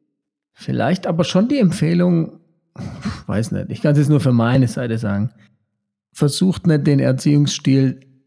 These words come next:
zu machen, von dem ihr glaubt, er ist richtig, weil er anders ist als der, den ihr machen wollt, sondern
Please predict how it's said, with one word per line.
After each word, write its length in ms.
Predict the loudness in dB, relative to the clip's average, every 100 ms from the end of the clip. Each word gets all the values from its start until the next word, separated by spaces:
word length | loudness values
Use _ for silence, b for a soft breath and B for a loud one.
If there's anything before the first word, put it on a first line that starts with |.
| _ _ _
zu 160 | 0
machen, 440 | 2 2 0 0 0
von 260 | 0 0
dem 260 | 0 0 0
ihr 140 | -4
glaubt, 420 | -2 -2 -2 -6 -20 _ _ _ _ _ _ _
er 160 | -4 -2
ist 240 | -4 -6 -14 _ _ _ _ _ -12
richtig, 500 | -2 0 2 0 0
weil 160 | 0
er 140 | 0 2
anders 340 | 2 4 2
ist 140 | -2
als 220 | -2 -6 -4
der, 100 | -2
den 160 | 0
ihr 80 | -2
machen 300 | -4 -6 -10
wollt, 320 | -10 -20 _ _
sondern 280 | -16 -16